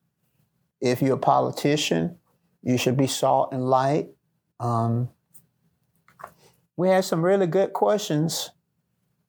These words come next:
Um, I don't see any more. But I trust, I would like to say to you, if this, you think this format, if you think what we did today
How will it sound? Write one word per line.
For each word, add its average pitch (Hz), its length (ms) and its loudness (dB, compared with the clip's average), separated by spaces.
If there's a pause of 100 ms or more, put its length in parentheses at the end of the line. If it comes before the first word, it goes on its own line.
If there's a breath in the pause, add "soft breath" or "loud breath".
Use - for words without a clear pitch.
Um, 131 680 0 (1000)
I 139 120 2
don't 170 260 0
see 175 380 2
any 151 280 0
more. 151 640 2 (1160)
But 127 360 0
I 139 200 4
trust, 156 600 0
I 135 160 2
would 156 340 0
like 147 300 0
to 139 100 -2
say 165 280 2
to 156 80 2
you, 131 420 0
if 175 260 2
this, 165 560 -2
you 151 240 2
think 156 540 -2
this 156 220 2
format, 160 800 0
if 160 220 0
you 185 140 2
think 180 540 0
what 147 380 -2
we 175 140 2
did 160 380 0
today 127 680 0